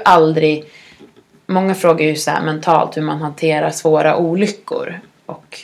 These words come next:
ja, man ser ju saker och är med om saker som är ganska tufft. Men det handlar så otroligt mycket om att när man väl är där så tänker man det, jag tänker på det ur ett väldigt praktiskt perspektiv.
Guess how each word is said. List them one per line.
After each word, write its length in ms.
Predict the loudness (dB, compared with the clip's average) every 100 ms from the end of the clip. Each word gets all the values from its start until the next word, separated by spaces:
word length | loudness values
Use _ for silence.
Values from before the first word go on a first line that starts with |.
| -20 _ _ _ -20 -20
ja, 240 | -10 -10 -12 _ _ _ _ -2
man 180 | -2
ser 220 | -2 -6 -4
ju 140 | -4
saker 340 | -4 -6 -6
och 60 | -8
är 60 | -6
med 120 | -6
om 100 | -6
saker 260 | -8 -14
som 200 | -14 -10
är 60 | -12
ganska 300 | -12 -14 -16
tufft. 460 | -2 -2 -2 -18 -20 -20 -20 -18
Men 120 | -6 -4
det 60 |
handlar 320 | 0 0 0
så 80 | -2
otroligt 600 | -4 -6 -2 0 0 -6
mycket 220 | -10 -10
om 140 | -8 -8
att 120 | -6
när 140 | -4
man 160 | -2 -2
väl 240 | -2 -4
är 280 | 0 2 2
där 300 | 2 0 0
så 120 | -4
tänker 400 | -12 -6 -6 -4
man 180 | -4 -4
det, 140 | -6 -10 -16 -20 -20 -20 _ _
jag 340 | -2 6 6 4
tänker 220 | -6 -6
på 120 | -4
det 60 | -2
ur 140 | -2
ett 100 | -4
väldigt 300 | -6 -8 -12
praktiskt 600 | -6 -6 -6 -12 -16 -12
perspektiv. 560 | -14 -14 -18 -10 -8